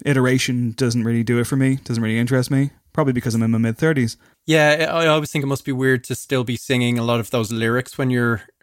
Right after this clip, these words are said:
Speaker 2: those guys are probably, what, approach, approaching fifty now? It's weird kind of doing tho-, those particular songs you probably wrote when you're in your early twenties. Um,
Speaker 1: It's
Speaker 2: more
Speaker 1: the Jimmy
Speaker 2: power
Speaker 1: Eat
Speaker 2: to them,
Speaker 1: World
Speaker 2: I guess.
Speaker 1: problem as well, though, isn't it? And again,
Speaker 2: Yeah.
Speaker 1: like, I mean, like, I love Jimmy Eat World, but, like, the idea of, like, singing about high school and, like, you know,
Speaker 2: Yeah.
Speaker 1: sinking the basket and taking the girl to prom, you're like, "I don't know if you can keep doing this forever, guys." Anyway, that was my number four. Sad times.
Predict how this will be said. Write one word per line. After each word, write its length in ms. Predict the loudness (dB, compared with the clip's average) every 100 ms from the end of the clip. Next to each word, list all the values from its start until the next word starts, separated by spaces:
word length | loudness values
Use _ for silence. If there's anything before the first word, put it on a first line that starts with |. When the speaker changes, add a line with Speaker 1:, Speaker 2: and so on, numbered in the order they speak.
| _ _ _ -6
Speaker 2:
those 180 | -4 0
guys 200 | -2 0
are 40 |
probably, 220 | -2 -2
what, 320 | -2 -4 -4 -10
approach, 360 | -4 -4 -6
approaching 360 | -8 -6 -6 -4
fifty 320 | -4 -4 -2
now? 240 | -2 -2 -6
It's 140 | -18 -6
weird 400 | -2 0 -2 -4
kind 180 | -6 -6
of 180 | -6
doing 240 | 0 0 2
tho-, 220 | 0 -2
those 360 | 0 2 2 -2
particular 400 | -2 -2 -2 -4
songs 300 | -2 -2 -4
you 60 |
probably 240 | -4 -2 0
wrote 180 | 0 -2
when 120 | -2
you're 100 | -2
in 60 | 0
your 140 | 0
early 220 | 0 -2
twenties. 440 | 0 -2 -2 -6 -14 _ _ _
Um, 380 | -2 0 0 -2
Speaker 1:
It's 80 | 0
Speaker 2:
more 140 | 2
Speaker 1:
the 60 | 2
Jimmy 80 | 2
Speaker 2:
power 20 |
Speaker 1:
Eat 40 |
Speaker 2:
to 60 | 2
them, 60 | 0
Speaker 1:
World 140 | 0
Speaker 2:
I 40 | 0
guess. 20 |
Speaker 1:
problem 200 | 0 0
as 80 | 2
well, 140 | 2
though, 140 | 2 0
isn't 160 | 0
it? 120 | 0 2
And 80 |
again, 200 | 4 4
Speaker 2:
Yeah. 60 | 2
Speaker 1:
like, 80 | 0
I 40 |
mean, 120 | -2
like, 100 | -2
I 40 | 0
love 180 | 0 2
Jimmy 260 | 0 0
Eat 40 | 0
World, 300 | 0 0 0
but, 80 | -4
like, 180 | -4
the 120 | -2 -2
idea 260 | 0 0
of, 80 | 0
like, 180 | -2 -4
singing 400 | -6 -2 2 2
about 160 | 0
high 160 | 0 -2
school 400 | 0 0 2 2
and, 200 | 0 -2
like, 160 | -4 0
you 80 | 2
know, 60 |
Speaker 2:
Yeah. 80 | 2
Speaker 1:
sinking 340 | 0 -4 -2 -2
the 80 |
basket 560 | -2 -2 -2 -2 -2 0
and 160 | -2 0
taking 300 | -2 0 0
the 80 |
girl 160 | 0 -2
to 80 | -2
prom, 320 | -2 0 0
you're 80 | 0
like, 240 | -2 -6 -6
"I 120 | -2
don't 120 | 0
know 180 | 2 0
if 80 | 0
you 80 | -2
can 80 |
keep 180 | -2 0
doing 140 | 0 0
this 120 | 0
forever, 280 | 0 2 2
guys." 260 | 2 2
Anyway, 300 | 2 2 2
that 140 | 0 0
was 120 | 2
my 60 | 2
number 220 | 0 0
four. 280 | 0 0 0
Sad 340 | 2 2 2
times. 500 | 0 0 2 2 0